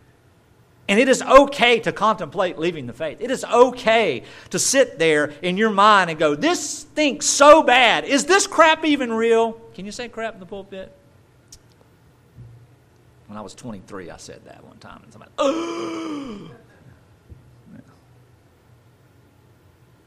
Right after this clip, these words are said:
"This garbage, is it real?" And the Spirit of God teaches you that it is.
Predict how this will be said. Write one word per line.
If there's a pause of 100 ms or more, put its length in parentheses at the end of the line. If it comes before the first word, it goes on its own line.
(1080)
"This
garbage,
is
it
real?" (840)
And
the
Spirit
of
God
teaches
you
that
it
is.